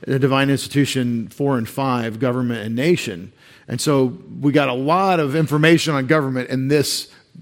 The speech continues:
cl-, catastrophic fail. When Solomon was old, his wives turned his heart away f-, after other gods, and his heart was not wholly devoted to the Lord his God, as the heart of David his father had been.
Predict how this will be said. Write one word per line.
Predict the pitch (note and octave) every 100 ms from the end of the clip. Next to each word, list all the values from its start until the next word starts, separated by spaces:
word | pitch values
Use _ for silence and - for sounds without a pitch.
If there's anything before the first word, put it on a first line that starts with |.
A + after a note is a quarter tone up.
| _ -
cl-, | A2+ F2
catastrophic | D3+ C#3+ C#3 - C3 A2+ A2
fail. | - B2 G#2+ F2 D#2+ _ - - - -
When | E3
Solomon | E3 G3+ A#3 A3+ G3+
was | F3 D#3
old, | F#3+ F3+ E3 D3+
his | C3
wives | C3+ E3 G3 F#3+ -
turned | F3+ F3+ F#3+
his | D#3+
heart | - D#3+ G3+
away | F3+ D3+ D#3
f-, | D3+ -
after | D#3+ E3 - D#3
other | D#3
gods, | B2+ D3+ E3 F#3 E3
and | D3+
his | B2
heart | B2+ F3 F3
was | C#3
not | D#3+ D#3 -
wholly | E3+ G#3 F#3
devoted | C#3+ C3+ C3+ C#3 C#3 - -
to | -
the | D3
Lord | C3+ D3
his | C#3 A#2+
God, | C3 C#3+ D#3+
as | C3
the | C3
heart | C#3+ E3
of | D#3+ A#2
David | C#3+ D#3+ E3+
his | D#3+ -
father | - D#3+ F3+ F3+ C#3+
had | A#2+
been. | A#2 A#2+ F#2+ D#2+